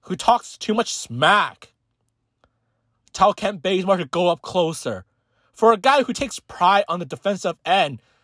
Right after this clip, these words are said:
who leads the defensive side of the Golden State Warriors side, you don't even say anything to your teammate like Kent Bazemore. What you doing, bro? That's, that's clearly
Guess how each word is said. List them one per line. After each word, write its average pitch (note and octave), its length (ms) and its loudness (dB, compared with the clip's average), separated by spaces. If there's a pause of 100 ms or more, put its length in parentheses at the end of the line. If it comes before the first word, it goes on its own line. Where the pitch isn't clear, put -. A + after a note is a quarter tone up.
(300)
who G#3+ 280 -4 (160)
leads G#3 360 -4
the F#3 100 -4
defensive G3 420 -2
side F3 320 2
of B2+ 120 -10
the B2 60 -10
Golden F3 300 -2
State E3+ 260 -6
Warriors D3 520 0
side, A#2+ 460 0 (1160)
you F#3 80 -2
don't B3 200 6
even B3 280 0
say A#3 360 2 (100)
anything G#3 380 -2
to G3+ 120 -4
your D3+ 160 -6
teammate G3+ 420 -2
like D3 160 -6
Kent F#3+ 340 -2
Bazemore. D3 500 -6 (480)
What B3+ 200 0
you D#4 60 2
doing, D#4 360 4
bro? D4 360 4 (1120)
That's, - 260 -10 (360)
that's C#3 160 -14
clearly C3 680 -6